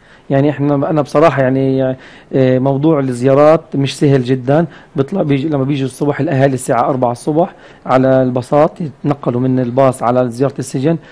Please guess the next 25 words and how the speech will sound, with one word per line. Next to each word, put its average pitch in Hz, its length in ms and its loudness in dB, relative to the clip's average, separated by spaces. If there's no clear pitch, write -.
هذه 135 200 2
معاناة 127 480 2
كبيرة 131 420 0
يعني 120 360 -2
بحق 127 340 -10
الأسرة. 143 400 -4
يعني 135 140 0
الواحد 131 320 -2
يكون 127 220 -6
فايق 147 260 2
من 139 80 -2
الساعة 135 260 -2
ثلاثة 139 260 -4
ونص 135 160 -6
الصبح 156 440 -6
عشان 151 200 -2
يروح 160 300 0
يزور، 156 380 0
ولما 156 240 2
يوصل 165 240 0
السجن 170 460 0
ليزور 127 320 2
بنته 151 360 0
أو 147 160 0
ابنه، 160 360 0